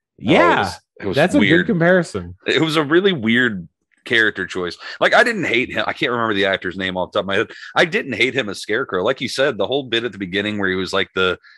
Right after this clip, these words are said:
Speaker 2: you know, the burnout stoner, and then you find out he's
Speaker 1: <laughs> Yeah.
Speaker 2: actually been doing these things behind the scenes.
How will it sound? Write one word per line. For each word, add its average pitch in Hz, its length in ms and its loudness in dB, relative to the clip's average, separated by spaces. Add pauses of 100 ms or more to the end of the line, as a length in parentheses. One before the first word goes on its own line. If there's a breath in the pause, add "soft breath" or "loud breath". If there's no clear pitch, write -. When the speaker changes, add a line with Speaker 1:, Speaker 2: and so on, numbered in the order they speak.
(240 soft breath)
Speaker 2:
you 110 120 2
know, 101 60 2
the 95 120 0
burnout 98 480 -2
stoner, 95 560 -2
and 92 100 -6
then 92 120 -8
you 95 80 -4
find 98 240 -2
out 90 140 0
he's 92 80 4
Speaker 1:
<laughs> 95 60 -2
Yeah. - 60 -2
Speaker 2:
actually 101 360 -2
been 98 220 -4
doing 98 300 -6
these 98 160 -6
things 101 220 -4
behind 95 200 -4
the 90 60 -8
scenes. 113 280 -4